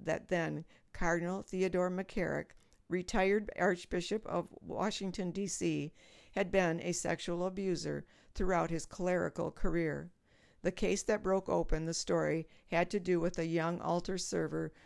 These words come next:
from whom McCarrick, then a priest of the Archdiocese of New York, sexually abused in the sacristy of Saint Patrick's Cathedral just before midnight mass, as the boy was vesting for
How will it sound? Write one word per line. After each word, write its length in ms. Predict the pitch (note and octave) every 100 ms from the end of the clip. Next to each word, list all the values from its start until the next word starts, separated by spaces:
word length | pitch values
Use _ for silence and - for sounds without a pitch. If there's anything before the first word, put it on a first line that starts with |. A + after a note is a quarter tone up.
| -
from 280 | - G#3 F#3+ - - - -
whom 360 | A3 G#3 E3+
McCarrick, 540 | E3 - G#3+ F#3+ D#3+ D#3+ -
then 240 | D3+ F3
a 60 | F#3+
priest 520 | - F#3 E3 D#3 - - - -
of 140 | F#3
the 120 | F#3 G3
Archdiocese 880 | F3+ F3+ - E3 D#3+ D#3+ F#3+ D3
of 100 | F3
New 100 | E3
York, 400 | F3+ E3 D3+ D3+ - - -
sexually 640 | - F#3 F#3 - F#3+ G3
abused 540 | G3 F3+ F3+ D#3+ D3+ -
in 160 | E3
the 80 | E3
sacristy 720 | - E3+ D#3+ D#3 - E3 D3 - - -
of 120 | F#3+
Saint 320 | - F3+ F3
Patrick's 540 | - F3+ D#3 D#3+ - -
Cathedral 720 | F#3 F#3 F#3 D#3+ D#3 D3 D3 - -
just 380 | - F3+ D#3 -
before 300 | D#3+ - D3+
midnight 440 | D#3 D3 D3 C#3+
mass, 520 | E3 D#3 D3 D3 - - _ - -
as 220 | - E3+
the 100 | F3+
boy 280 | E3+ E3+ E3+
was 180 | F3 F3
vesting 480 | E3 D#3+ - D#3+ D3+
for 460 | - D#3+ D3+ D3+